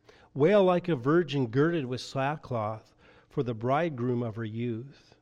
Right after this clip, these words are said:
The grain offering and the drink offering are cut off from the house of the Lord. The priests mourn, the ministers of the Lord. The field is ruined, the land mourns, for the grain is ruined.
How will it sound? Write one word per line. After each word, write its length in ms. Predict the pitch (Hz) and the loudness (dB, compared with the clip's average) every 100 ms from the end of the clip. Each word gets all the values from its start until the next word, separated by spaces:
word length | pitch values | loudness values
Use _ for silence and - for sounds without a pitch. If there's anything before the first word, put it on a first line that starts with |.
| _ _ _ _ - | _ _ _ _ -4
The 120 | 143 | -2
grain 340 | 131 170 214 | 2 4 6
offering 480 | 180 151 - 151 143 | 4 2 0 2 2
and 100 | 131 | 2
the 60 | 123 | 0
drink 340 | 117 170 185 | 2 2 2
offering 460 | 135 123 - 135 120 | 0 -2 -2 -2 -2
are 100 | 113 | -4
cut 280 | - 139 | -6 -6
off 500 | 123 120 113 120 _ _ _ _ _ _ _ _ | -4 -4 -6 -10 _ _ _ _ _ _ _ _
from 180 | 135 117 | -4 -4
the 80 | |
house 400 | 107 - 139 127 | -4 -4 -4 -4
of 80 | 131 | -6
the 120 | 110 | -4
Lord. 480 | 113 113 117 104 123 - _ _ _ _ _ _ _ _ - _ | -4 -4 -4 -6 -10 -18 _ _ _ _ _ _ _ _ -20 _
The 100 | 139 | -8
priests 440 | - 170 180 175 | -2 0 0 -2
mourn, 440 | 147 127 117 110 107 - _ | -2 0 -2 -4 -8 -16 _
the 60 | 123 | 0
ministers 600 | 135 160 160 - 143 117 | 2 2 0 -4 -6 -4
of 120 | 117 | -4
the 100 | 120 | -4
Lord. 460 | 117 113 110 117 - _ _ _ - _ | -4 -6 -8 -12 -18 _ _ _ -20 _
The 100 | 147 | -8
field 420 | - 180 202 196 | -4 2 4 4
is 160 | 175 123 | 2 0
ruined, 400 | 131 165 156 123 | 4 4 4 2
the 80 | 131 | 2
land 400 | 139 165 175 143 | 2 2 2 4
mourns, 460 | 135 135 127 117 | 4 4 2 0
for 180 | - 147 | -4 -6
the 80 | 123 | -4
grain 340 | 123 139 160 | 0 2 2
is 200 | 156 113 | 2 0
ruined. 540 | 131 135 139 127 110 | -2 0 0 -2 -4